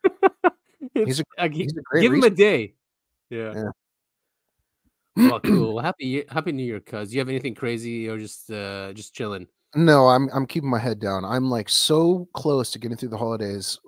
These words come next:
Speaker 2: uh, without craving a drink, and I'm gonna keep it that way.
Speaker 1: Good
Speaker 2: So I'm
Speaker 1: for you,
Speaker 2: gonna
Speaker 1: man. Good
Speaker 2: isolate
Speaker 1: for you.
Speaker 2: myself and, and make sure I don't do anything stupid.
Speaker 1: It's overrated anyway. And plus, we're on the West Coast here. Nothing happens, you know.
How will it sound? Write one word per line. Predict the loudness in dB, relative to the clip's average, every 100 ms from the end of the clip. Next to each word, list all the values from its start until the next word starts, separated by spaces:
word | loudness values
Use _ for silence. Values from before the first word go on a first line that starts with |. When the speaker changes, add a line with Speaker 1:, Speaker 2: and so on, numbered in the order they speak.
| -12
Speaker 2:
uh, | -8 -6
without | -6 -4 -6 -4
craving | -6 -6 -8
a |
drink, | -10 -8 -8 -10 -10
and | -10
I'm | -10
gonna | -12
keep | -12 -12
it | -10
that | -10 -8
way. | -8 -8 -6
Speaker 1:
Good |
Speaker 2:
So | -6
I'm | -6
Speaker 1:
for |
you, | -6 -8
Speaker 2:
gonna |
Speaker 1:
man. | -10 -12 -14 -10 -8
Good |
Speaker 2:
isolate | -6 -6
Speaker 1:
for | -4
you. |
Speaker 2:
myself | -6 -8 -8 -8 -8
and, | -12 -12 -16 _ _ _ _
and | -8 -6
make | -6 -4
sure | -4
I | -2
don't | -4 -6
do | -8
anything | -8 -10
stupid. | -10 -10 -8 -10 -12 _ _ _
Speaker 1:
It's | -8 -2
overrated | -2 -2 -2 -2 -4 -6
anyway. | -6 -4 -4
And | -4 2
plus, | 2 4
we're | 0
on |
the | 2
West | 0 0 0
Coast | -2 -2
here. | -2
Nothing | -2 -2 -2
happens, | 0 0 0 -4 -4 -6
you | -4
know. | -4 -4